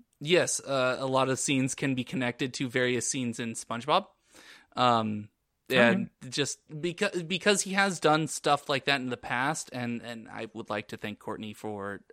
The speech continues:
Speaker 1: uh, telling me and showing me of this. Um,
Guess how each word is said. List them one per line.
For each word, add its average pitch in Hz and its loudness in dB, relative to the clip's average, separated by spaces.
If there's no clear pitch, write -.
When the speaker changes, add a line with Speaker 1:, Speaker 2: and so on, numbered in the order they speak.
Speaker 1:
uh, - -12
telling 113 -8
me 113 -8
and 107 -8
showing 104 -6
me 113 -6
of 120 -8
this. 180 -2
Um, 127 4